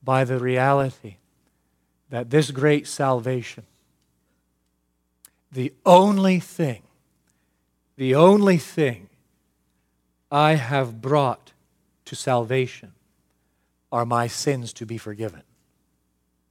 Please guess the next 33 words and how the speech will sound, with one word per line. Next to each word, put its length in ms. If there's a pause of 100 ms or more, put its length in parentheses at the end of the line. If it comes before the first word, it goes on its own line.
(640)
That's 160
it. 180 (1080)
That's 160
the 160
only 340
thing 240
I 140
have 280
contributed. 600 (1040)
It's 80
the 80
only 220
thing 200
I've 200
set 340
on 140
the 80
table. 540 (280)
The 100
only 220
thing 180
I 120
bring 260
that 180
enters 300
into 200
the 120
equation 600 (500)
are 160
my 320
sins 600
to 120
be 440